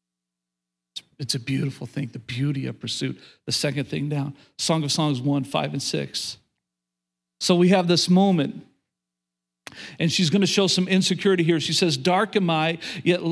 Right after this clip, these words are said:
yet lovely, daughters of Jerusalem. Dark like the tents of Kedar, like the tents, like the tent curtains of Solomon. Do not stare at me because I am dark, because I am darkened by the sun." What's interesting here is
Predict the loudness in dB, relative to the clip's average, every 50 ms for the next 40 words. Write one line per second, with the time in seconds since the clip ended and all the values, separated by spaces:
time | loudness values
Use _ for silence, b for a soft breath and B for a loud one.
0 | -6 -6 -8 -4 0 2 2 2 2 2 2 4 4 4 2 0 0 0 0 0
1 | 2 2 2 2 4 2 2 0 0 -2 -2 -2 0 2 4 4 2 2 0 -2
2 | -2 -4 -2 0 2 4 4 2 2 0 -4 -2 -2 0 -2 -2 0 0 -2 0
3 | 0 -2 0 0 0 0 -2 -2 -2 -4 -4 B B B B B B B -2 -2
4 | -2 0 0 2 4 4 4 4 4 4 4 4 4 2 0 0 0 -2 -2 0
5 | 2 2 2 2 2 0 -4 -6 -6 _ _ 0 0 0 0 -2 -2 0 0 0
6 | 0 -2 -2 -2 -2 0 -2 -2 -2 -2 -2 -2 0 0 2 2 2 0 0 0
7 | 0 -2 -2 -6 B B B B B B B B 4 6 6 8 8 8 6 4
8 | 4 0 -2 2 2 4 4 4 2 2 2 2 2 2 2 0 0 0 0 0
9 | 0 0 0 0 0 0 2 2 0 2 2 2 2 4 2 2 0 -2 -8 -16
10 | b b b b b b 0 0 2 2 2 2 2 2 2 2 2 2 0 0
11 | 2 2 2 2 2 0 0 0 2 2 2 2 2 2 2 4 2 2 2 2
12 | 2 0 0 0 0 2 2 2 2 0 -2 -2 0 0 0 0 2 0 0 2
13 | 0 -2 -2 -2 -2 -2 0 0 0 0 0 0 -2 -4 -4 -6